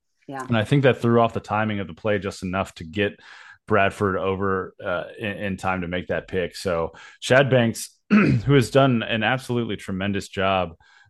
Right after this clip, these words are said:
Speaker 2: filling in for the injured Johnny Hodges over the last couple of weeks and will have to continue to do so for at least the next couple of weeks. Um, he, he's playing incredibly well right now. Some really, really good football. Um,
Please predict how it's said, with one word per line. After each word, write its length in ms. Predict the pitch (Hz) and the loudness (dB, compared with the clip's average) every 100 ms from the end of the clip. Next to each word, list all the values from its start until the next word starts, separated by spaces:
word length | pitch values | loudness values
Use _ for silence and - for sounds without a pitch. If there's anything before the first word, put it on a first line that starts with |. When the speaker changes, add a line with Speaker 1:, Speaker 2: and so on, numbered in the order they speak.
| _ | _
Speaker 2:
filling 400 | - 113 107 104 | -4 -2 0 -2
in 140 | 101 | -4
for 120 | - | -6
the 120 | 95 | -8
injured 320 | 92 92 92 80 | -8 -8 -8 -4
Johnny 240 | 90 90 | -2 0
Hodges 400 | 85 90 87 95 | 2 2 2 0
over 100 | 98 | 0
the 80 | 98 | 2
last 300 | 98 90 - | 2 0 -2
couple 240 | 101 101 | -6 -6
of 80 | 90 | -6
weeks 260 | 98 95 - | -6 -8 -6
and 140 | 87 | -6
will 120 | 85 | -4
have 160 | 90 87 | -2 -2
to 140 | 80 - | -6 -10
continue 380 | 92 85 92 90 | -10 -6 -4 -4
to 100 | 82 | -6
do 160 | 90 | -8
so 180 | - 95 | -4 -4
for 160 | - 85 | -4 -6
at 120 | 78 | -4
least 200 | 92 - | -8 -4
the 60 | |
next 240 | 98 92 - | -2 -2 -2
couple 220 | 104 107 | -4 -4
of 100 | 107 | -2
weeks. 360 | 120 127 131 - - - - - | -2 -2 -6 -18 -20 -20 -20 -6
Um, 540 | 90 85 78 80 78 - - | 0 2 2 0 -4 -10 -14
he, 280 | - 120 120 | -4 -2 -2
he's 220 | 98 139 | 0 0
playing 320 | 139 156 131 95 | 2 2 4 2
incredibly 440 | 90 117 110 101 | 2 2 2 0
well 400 | 90 95 87 - _ _ _ - | 2 2 0 -4 _ _ _ -6
right 240 | 101 87 | -4 -4
now. 420 | 90 85 82 78 - - | -4 -6 -4 -6 -10 -16
Some 220 | 78 110 110 | -8 0 4
really, 160 | 117 | 4
really 200 | 107 107 | 6 4
good 180 | 92 85 | 4 -2
football. 560 | - 90 - 85 82 - _ _ - | -2 -4 -2 -2 -2 -8 _ _ -12
Um, 500 | 90 92 85 78 76 | -4 -2 -2 -4 -10